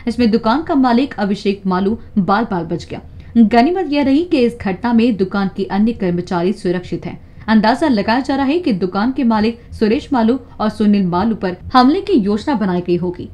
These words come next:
एक साल पहले भी इसी दुकान में किसी अज्ञात ने आग लगाई गई थी, जिसके बाद पड़ोस के ही एक युवक पर आपसी मतभेद के कारण घटना को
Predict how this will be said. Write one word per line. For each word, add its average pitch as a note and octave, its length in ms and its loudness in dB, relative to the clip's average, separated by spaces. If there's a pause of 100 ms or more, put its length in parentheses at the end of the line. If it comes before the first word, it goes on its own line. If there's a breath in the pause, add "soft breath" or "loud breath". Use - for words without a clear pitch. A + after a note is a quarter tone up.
(280 loud breath)
एक B3+ 140 4
साल D#4+ 280 0
पहले F4 180 2
भी F4 220 4
इसी B3+ 220 -2
दुकान G#3+ 380 0
में A#3 140 4
किसी A3 300 -4
अज्ञात G3 400 -4
ने C4 100 4 (100)
आग A3 240 -2
लगाई F3+ 260 -2
गई E3+ 160 -4
थी, - 200 -10 (100)
जिसके A#3 260 0
बाद G3+ 300 -2
पड़ोस A3+ 220 -2
के - 100 -4
ही B3 220 2
एक G3 200 -6
युवक F#3+ 280 -4
पर A#3 160 0 (220 loud breath)
आपसी A3 340 0
मतभेद A3 480 -2
के C#4 120 -2
कारण A3 360 -2
घटना F#3 340 -6
को G3+ 160 -6